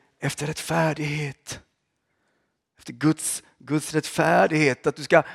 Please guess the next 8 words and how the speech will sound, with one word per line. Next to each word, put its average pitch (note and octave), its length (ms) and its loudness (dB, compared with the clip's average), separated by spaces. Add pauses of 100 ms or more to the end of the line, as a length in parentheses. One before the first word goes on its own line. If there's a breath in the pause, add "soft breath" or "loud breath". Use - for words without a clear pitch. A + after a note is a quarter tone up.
(160 loud breath)
hungra F#3 1000 6
efter F3 300 0
Guds E3+ 480 2
ord D#3 540 2 (460)
mer D3+ 600 4 (260 soft breath)
än C#3 240 -2
någonting C3+ 840 -4 (720)
annat. - 720 -12